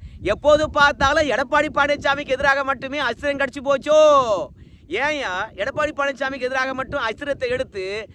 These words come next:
அமித்ஷா அவர்கள் மிரட்டுகின்றார்? அது என்னய்யா? அடுத்தது யாருன்னு வேற ஒரு கேள்வி கேட்டிருக்கிற அப்படின்னு சொல்லிட்டு உங்களுக்கு ஏகப்பட்ட சந்தேகம் இருக்கும். அதனால வீடியோவை ஸ்கிப் பண்ணாத பாருங்க. எடப்பாடி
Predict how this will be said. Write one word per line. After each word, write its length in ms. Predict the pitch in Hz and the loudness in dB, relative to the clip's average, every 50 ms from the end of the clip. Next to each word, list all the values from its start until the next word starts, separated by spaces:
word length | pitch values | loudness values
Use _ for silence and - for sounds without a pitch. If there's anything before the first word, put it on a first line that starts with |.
| - - - | -20 -14 -8
அமித்ஷா 340 | 156 180 214 277 294 - 277 | -6 -6 -4 -4 -4 -4 -4
அவர்கள் 300 | 277 254 226 208 254 277 | -4 -2 -4 -4 -6 -6
மிரட்டுகின்றார்? 920 | 233 196 220 285 269 - 294 262 254 254 247 220 226 240 247 247 233 185 - - - - - - - | -4 -2 -2 -2 -2 -4 -6 -6 -6 -6 -6 -4 -2 -2 0 0 0 -2 -4 -6 -12 -20 -20 -12 -8
அது 220 | - 185 196 254 | -6 -6 -6 -6
என்னய்யா? 500 | 294 285 311 339 320 277 220 175 185 - | -8 -8 -6 -6 -4 -4 -4 -4 -4 -2
அடுத்தது 460 | 170 - - 311 - 330 320 302 294 | -2 -2 -2 -2 -4 -6 -6 -4 -2
யாருன்னு 340 | 262 262 269 294 294 285 269 | 0 2 2 2 2 0 -2
வேற 160 | 254 233 247 | -4 -4 -4
ஒரு 120 | 240 220 196 | -4 -6 -6
கேள்வி 240 | - 262 269 262 | -4 -6 -6 -6
கேட்டிருக்கிற 480 | 214 220 226 202 202 175 196 214 226 240 - - | -6 -8 -8 -8 -8 -6 -4 -4 -4 -4 -4 -6
அப்படின்னு 240 | 175 185 208 269 | -6 -6 -6 -8
சொல்லிட்டு 280 | 247 247 233 233 247 254 | -8 -8 -8 -6 -6 -8
உங்களுக்கு 500 | 233 220 202 190 - 170 175 190 208 - - - - _ - | -8 -6 -6 -6 -4 -4 -6 -8 -8 -10 -16 -20 -20 _ -4
ஏகப்பட்ட 560 | 165 214 254 269 285 277 - 277 - 262 247 | -2 0 0 2 0 0 0 -2 -2 -2 -4
சந்தேகம் 440 | - 226 226 247 269 269 254 247 233 | -4 -4 -2 0 0 0 0 0 -2
இருக்கும். 440 | 220 208 170 175 190 226 262 269 - - - _ - - - | -6 -6 -4 0 0 0 0 -2 -4 -10 -20 _ -20 -18 -8
அதனால 500 | - 180 220 233 240 262 277 269 240 196 156 | -4 -4 -4 -2 0 0 2 2 2 0 -2
வீடியோவை 460 | 170 208 285 285 277 254 226 196 190 | -4 -8 -4 -2 0 0 0 0 -2
ஸ்கிப் 460 | 202 220 240 - 175 - 262 - - 277 | -2 -2 -4 -6 -10 -12 -12 -4 0 2
பண்ணாத 220 | 269 269 262 262 | 2 2 2 -2
பாருங்க. 760 | 254 196 233 226 220 208 196 185 180 175 175 202 240 269 269 - - - - - - - _ - - - - - - | -2 -2 -2 -2 0 -2 -4 -6 -6 -4 0 2 2 2 0 -2 -6 -20 -20 -20 -20 -20 _ -20 -20 -20 -18 -8 -2
எடப்பாடி 380 | 175 220 285 240 294 294 285 | -2 -2 0 2 2 0 0